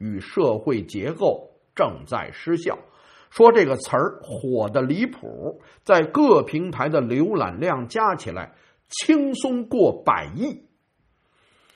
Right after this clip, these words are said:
它描述的是一种全新的年轻人的状态，躲在狭小的空间，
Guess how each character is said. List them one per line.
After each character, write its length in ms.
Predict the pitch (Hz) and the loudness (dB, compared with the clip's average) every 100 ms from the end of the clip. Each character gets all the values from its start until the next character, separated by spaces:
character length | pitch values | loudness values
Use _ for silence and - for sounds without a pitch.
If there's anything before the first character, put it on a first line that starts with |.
| _ _ | _ _
它 160 | - 214 | 6 6
描 460 | 208 170 160 233 | 6 4 6 4
述 200 | 262 247 | 4 2
的 120 | 175 | 0
是 160 | 170 208 | 0 0
一 100 | 156 | -2
种 220 | 117 101 | -2 -8
全 380 | 98 - 120 185 | -10 -6 -4 -4
新 260 | 208 269 254 | -4 -2 2
的 300 | 175 98 - | 2 2 -6
年 300 | 117 135 160 | -6 -4 -4
轻 240 | 160 165 | -4 -4
人 160 | 139 120 | -2 -2
的 80 | 139 | -2
状 260 | - 113 | -2 -2
态， 220 | 71 - - _ _ _ _ _ _ _ _ _ _ | -6 -12 -12 _ _ _ _ _ _ _ _ _ _
躲 300 | - 131 113 | -2 0 2
在 320 | 113 170 113 | 6 6 6
狭 360 | 92 - 113 156 | -2 -4 2 2
小 200 | 165 80 | 0 -6
的 100 | 85 | -6
空 240 | - 170 | -10 -8
间， 280 | 170 185 190 | -4 -4 -4